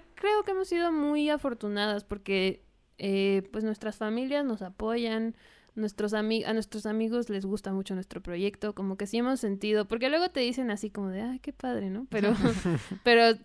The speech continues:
Speaker 1: pero tú sientes cuando es real y cuando nada más lo dicen por quedar bien.
Speaker 2: Ujú.
Speaker 1: Y, pues, justamente nuestros productores, eh,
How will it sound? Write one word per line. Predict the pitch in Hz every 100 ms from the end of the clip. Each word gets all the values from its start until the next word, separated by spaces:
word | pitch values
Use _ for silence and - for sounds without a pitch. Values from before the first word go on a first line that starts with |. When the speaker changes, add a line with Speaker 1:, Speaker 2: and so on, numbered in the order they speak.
| -
Speaker 1:
pero | 262 254
tú | 311
sientes | 320 311 302 302 277
cuando | 240 220 202
es | 196 202 196 -
real | 214 190 202 262 262
y | 226
cuando | 202 190 180 170 165 165
nada | 156 196 196
más | 185 180
lo | 185
dicen | 185 196 190
por | - 165 185 -
quedar | - 185 208
bien. | 214 220 294 - - -
Speaker 2:
Ujú. | 131 127 131
Speaker 1:
Y, | 214 214 208 214 214 214 -
pues, | - 233
justamente | 294 269 311 294 277 285
nuestros | 247 233 214 202
productores, | - 214 202 196 - 226 233 233 233 - -
eh, | 190 185 175 165